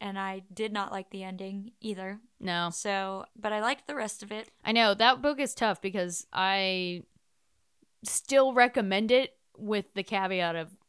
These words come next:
Speaker 2: the ending sucks.
Speaker 1: I don't think it should have been a, a romance novel. I think those two people
Speaker 2: Mm.
Speaker 1: should not have ended up together.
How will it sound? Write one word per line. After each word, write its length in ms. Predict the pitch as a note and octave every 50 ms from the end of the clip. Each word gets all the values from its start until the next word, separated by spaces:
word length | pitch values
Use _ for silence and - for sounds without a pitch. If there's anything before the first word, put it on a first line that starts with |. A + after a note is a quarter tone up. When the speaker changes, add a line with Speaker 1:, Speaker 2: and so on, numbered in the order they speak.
| _
Speaker 2:
the 280 | G3 F#3+ F3+ F#3 F3+ F3
ending 680 | E3+ E3+ D#3+ D#3+ D#3 D3+ D3+ D#3+ D#3+ D#3+ D#3 D#3+ E3
sucks. 400 | - - - - - - - - - - - - -
Speaker 1:
I 60 | B3+
don't 260 | A3 C#4+ C#4+ D4+ -
think 140 | - E4+ E4
it 120 | E4 - -
should 160 | - C#4+ B3
have 120 | B3+ A3
been 280 | A#3+ A#3 A3+ A3 A3 - -
a, 220 | G#3+ G#3+ G#3 G#3 G3+ - _ -
a 120 | - G#3+
romance 480 | G#3 G#3+ G#3+ G#3 G#3 G3+ G3 F#3+ - -
novel. 260 | G3+ G3 F#3+ G3 G#3
I 160 | G#3 - G3+
think 220 | G#3 - A3 G#3+ G#3
those 160 | A3+ G#3+ G3+
two 160 | F#3+ G3 G3 G3
people 260 | G3 A3 F#3 F#3 G3
Speaker 2:
Mm. 40 | E3+
Speaker 1:
should 140 | E3 G3
not 140 | G3+ G3+ G3+
have 120 | G3 F#3+ G#3
ended 220 | G3 G3 G3 F#3
up 140 | F#3 F#3 _
together. 460 | - A3+ A3+ B2 B2 - F3 - F#3+